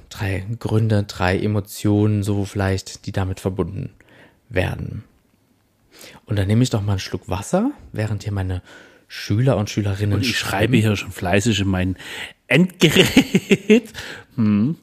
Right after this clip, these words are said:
Speaker 2: spannend auf jeden Fall,
Speaker 1: Mhm.
Speaker 2: weiter. Also, mhm.
Speaker 1: Fertig,
Speaker 2: Drittes.
Speaker 1: wunderbar.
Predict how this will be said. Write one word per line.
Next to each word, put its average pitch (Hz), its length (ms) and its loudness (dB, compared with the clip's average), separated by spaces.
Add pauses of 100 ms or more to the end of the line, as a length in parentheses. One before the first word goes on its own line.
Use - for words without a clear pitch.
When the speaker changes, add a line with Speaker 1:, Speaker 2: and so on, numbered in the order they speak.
(120)
Speaker 2:
spannend 131 420 0
auf 151 120 -4
jeden 151 180 -4
Fall, 139 160 2
Speaker 1:
Mhm. 117 40 4
Speaker 2:
weiter. 101 520 4 (240)
Also, 123 320 0
mhm. 135 640 -6
Speaker 1:
Fertig, - 600 0
Speaker 2:
Drittes. 101 80 -2
Speaker 1:
wunderbar. 110 600 2